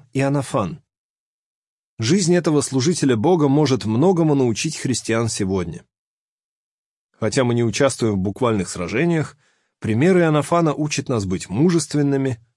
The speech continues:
преданными и самоотверженными, что помогает развить подлинную веру. Преданный сын и смелый воин.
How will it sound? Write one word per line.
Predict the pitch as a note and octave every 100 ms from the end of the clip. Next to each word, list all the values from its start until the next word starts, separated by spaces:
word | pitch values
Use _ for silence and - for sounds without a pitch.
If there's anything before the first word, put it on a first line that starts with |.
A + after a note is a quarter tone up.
| _
преданными | G2 D3+ D#3+ D#3 D3+ D3 C3+ -
и | -
самоотверженными, | E3+ D#3+ D3+ C#3+ C#3+ D3+ G2+ G2 D#2+ - - _ _
что | - - G#2+
помогает | G#2+ F#2+ F2+ D3+ D3+ -
развить | A2+ G2 A#2+ - -
подлинную | C#3 C3+ C3 A#2 G#2
веру. | F#2 F2 - - _ _ _ _ _ _ _ _ _ _ _ _ _ _ _ _ _ _ _ _ _ _ _
Преданный | - B2+ A#2+ G#2 G2 F2
сын | - E3+ D#3+ - _
и | A2+
смелый | - A2+ A#2 A2+
воин. | F#2+ F#2 E2 -